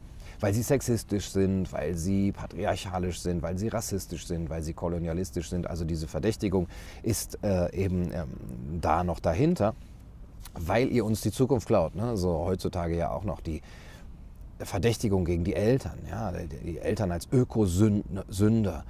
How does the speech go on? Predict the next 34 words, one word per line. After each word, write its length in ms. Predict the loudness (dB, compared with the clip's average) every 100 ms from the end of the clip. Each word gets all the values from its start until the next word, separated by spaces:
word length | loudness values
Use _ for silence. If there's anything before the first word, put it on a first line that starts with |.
| -14 -14 -10
die 200 | -8 -4
Väter 360 | -2 -2 0
mit 160 | -2 -2
ihren 160 | -2
S 260 | -2 -2 2
U 120 | 2
Vs. 560 | 4 4 4 2 -4 -12 -16 -16 -10 -4
Ähm, 760 | 0 2 2 2 2 0 -2 -6 -2
da 300 | 4 6 6
ist 360 | 0 -6 -8 -2
eben 280 | 2 2 2
auch 420 | 0 2 0 -2 -12 -14 -14 -4
immer 300 | -2 0 0 -2 -2
noch 240 | -2 0
dieser 380 | -2 2 2 4
Riss 220 | 0 0
in 160 | -4 -2
der 120 | 0
Gesellschaft 800 | 0 2 2 2 0 -2 -4 -16 -16 -16 -6 4
durch 320 | 4 4 0
die 180 | -4 -4
Abwesenheit 680 | -8 -6 -4 -4 -6 -8
des 140 | -10 -10
Vaters. 480 | -12 -12 -14 -16 -16 -16 -14 -14 -14 -16 -16 -14 -16 -16 -16 -16 -4
Die 180 | 4 8
Griechen, 560 | 10 10 8 0 -2 -2
sagt 240 | 4 6 6
Robert 280 | 2 2 4
Bly, 300 | 4 4 4
haben 320 | 4 4 4
sich 200 | 2 -2 0
die 400 | 2 4 4 2
väterliche 580 | 2 0 2 2 0 -2
Autorität 500 | -2 0 -2 0